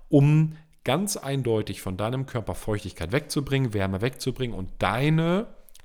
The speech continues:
nächtliche Regeneration messbar, nicht nur spürbar, das natürlich auch, aber messbar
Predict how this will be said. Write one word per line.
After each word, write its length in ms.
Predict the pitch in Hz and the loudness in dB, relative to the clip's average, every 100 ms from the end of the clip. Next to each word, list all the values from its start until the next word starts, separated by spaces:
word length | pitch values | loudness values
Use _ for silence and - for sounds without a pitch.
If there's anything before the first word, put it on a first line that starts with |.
| - | -8
nächtliche 1160 | 95 95 101 117 - - 139 147 165 185 233 254 - - _ _ _ - _ - | -4 0 0 -2 -8 -2 -2 0 -2 -2 -2 -6 -18 -20 _ _ _ -20 _ -10
Regeneration 1300 | 95 101 107 117 117 123 131 - 139 143 175 208 254 - - - | -4 0 0 0 -2 -2 -4 -2 0 0 0 -2 -4 -14 -20 -8
messbar, 1160 | 85 92 107 156 - - 104 82 147 247 - - - 180 | -4 2 2 2 0 -6 -4 -2 -2 -4 -10 -20 -10 -4
nicht 200 | 208 190 | -2 -2
nur 120 | 254 | -2
spürbar, 720 | - 175 185 180 190 202 175 | -2 4 4 8 8 6 0
das 160 | 101 131 | -2 -2
natürlich 340 | 123 165 156 | 2 2 2
auch, 280 | 92 110 - | 0 0 -2
aber 140 | 107 | -4
messbar 600 | 101 107 123 - 104 104 | -2 0 -2 0 0 0